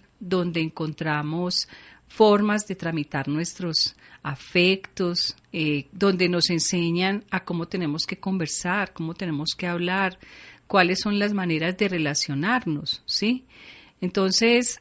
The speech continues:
eh, la familia como formadora tiene un papel esencial y la familia,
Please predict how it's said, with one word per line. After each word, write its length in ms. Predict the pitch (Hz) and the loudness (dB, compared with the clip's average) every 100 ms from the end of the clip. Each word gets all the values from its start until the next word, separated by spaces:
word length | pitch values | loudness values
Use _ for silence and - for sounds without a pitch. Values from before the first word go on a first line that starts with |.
| _ | _
eh, 400 | 202 190 180 175 | -2 2 4 4
la 140 | 185 196 | 4 2
familia 480 | 208 202 202 226 262 | 2 2 4 2 2
como 260 | 247 214 | 2 2
formadora 600 | - 190 185 185 277 311 | 0 -2 0 2 2 0
tiene 340 | 277 190 180 196 | 0 0 0 0
un 140 | 202 | -2
papel 400 | 214 208 202 190 | -4 -4 -2 -2
esencial 680 | 196 190 165 - 143 131 147 _ _ _ | -4 -4 -6 -4 -6 -8 -14 _ _ _
y 420 | 247 269 285 339 - | 4 6 6 2 -4
la 180 | 196 185 | -2 -2
familia, 800 | 185 185 185 185 190 214 240 | -2 -2 0 0 2 2 2